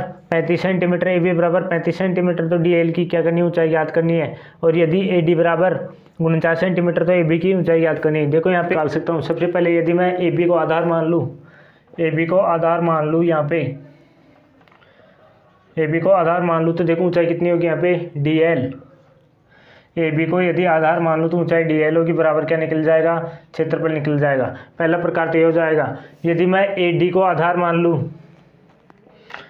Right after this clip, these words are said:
यदि मैं एडी को आधार मान लूँ तो ऊंचाई क्या हो जाएगी, एमबी। ऊंचाई क्या हो जाएगी, एमबी। ऊंचाई एमबी बराबर क्या निकलेगा, क्षेत्रफल निकल जाएगा।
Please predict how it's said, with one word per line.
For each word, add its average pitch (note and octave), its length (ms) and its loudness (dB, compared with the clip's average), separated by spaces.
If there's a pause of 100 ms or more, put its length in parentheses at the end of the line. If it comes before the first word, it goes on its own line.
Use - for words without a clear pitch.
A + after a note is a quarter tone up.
(160)
यदि D#3 180 0
मैं F3+ 220 2
एडी E3+ 280 0
को F3 100 0
आधार E3 340 2
मान E3+ 220 0
लूँ F3 200 2
तो F3 120 0
ऊंचाई E3+ 220 0
क्या E3 140 0
हो E3+ 80 2
जाएगी, E3+ 260 2
एमबी। E3 840 0 (500)
ऊंचाई E3+ 260 2
क्या F3 140 0
हो F3+ 80 2
जाएगी, F3 320 2 (180)
एमबी। E3+ 600 0 (1500)
ऊंचाई D#3+ 320 0
एमबी E3 600 0 (760)
बराबर D3+ 320 0
क्या E3+ 120 -2
निकलेगा, E3+ 480 0 (420)
क्षेत्रफल D#3+ 400 -2
निकल D3+ 240 -2
जाएगा। C3 320 0